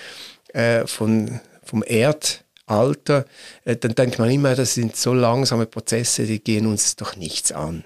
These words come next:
Und auf einmal merkt man eben so wie im Alpenraum, wo es... Äh, wo Gletscher wegbrechen oder ganze, äh,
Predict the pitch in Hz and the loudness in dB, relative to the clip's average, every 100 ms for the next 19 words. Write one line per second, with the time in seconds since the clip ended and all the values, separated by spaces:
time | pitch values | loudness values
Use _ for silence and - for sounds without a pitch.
0 | - - 104 101 101 143 135 104 135 - | -16 -4 -2 2 2 4 4 4 2 -2
1 | 156 123 139 110 107 110 107 107 104 90 | -2 0 0 0 0 0 2 2 2 2
2 | 107 117 165 120 113 107 107 - - - | 0 0 -4 -2 0 0 -2 -4 -8 -16
3 | - - - - - 104 101 98 95 - | -16 -14 -14 -16 -4 0 0 0 -4 -10
4 | _ 113 101 98 113 - - 104 131 - | _ -4 -2 0 -4 -14 -2 0 0 0
5 | - 127 110 - 107 117 139 - 127 123 | 0 0 -4 -10 -2 0 -2 -6 -2 -2
6 | 131 - 120 110 110 104 101 104 - - | -2 -4 -2 0 2 2 2 0 -6 -18
7 | - - - 113 110 - 107 95 - _ | -20 -14 -2 0 0 0 0 -2 -8 _
8 | _ - _ - 107 104 98 | _ -20 _ -8 -2 -2 -2